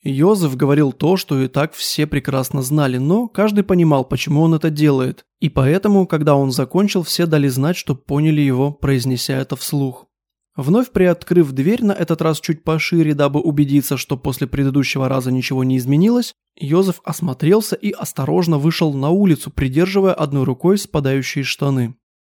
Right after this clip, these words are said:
Наметив место, куда им следует переместиться, он не спеша направился в сторону цели. Следом за ним шел Филч,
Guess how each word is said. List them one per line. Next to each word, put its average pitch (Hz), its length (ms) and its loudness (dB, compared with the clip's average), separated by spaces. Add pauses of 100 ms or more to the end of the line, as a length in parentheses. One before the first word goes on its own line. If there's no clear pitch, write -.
(120)
Наметив 131 480 -2
место, 165 320 2
куда 147 240 0
им 143 80 0
следует 147 580 0
переместиться, 139 800 -2
он 233 320 -2
не 226 140 2
спеша 175 420 -2
направился 151 640 -2
в - 40 -10
сторону 135 440 -2
цели. 131 580 -4 (680)
Следом 156 460 2
за 131 160 0
ним 175 200 4
шел 147 280 0
Филч, 139 540 -4